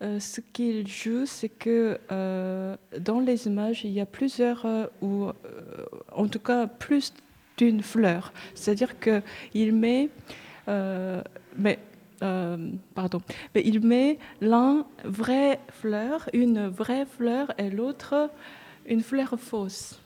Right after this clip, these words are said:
Et, euh, juste comme ça, on peut pas, on peut pas reconnaître. Mais dedans, son, son message, qu'est-ce qui est réel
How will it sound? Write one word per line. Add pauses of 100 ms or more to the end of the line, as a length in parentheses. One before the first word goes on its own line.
(640)
Et,
euh, (140)
juste
comme
ça,
on
peut
pas,
on
peut
pas
reconnaître. (320)
Mais
dedans,
son,
son
message, (580)
qu'est-ce
qui
est
réel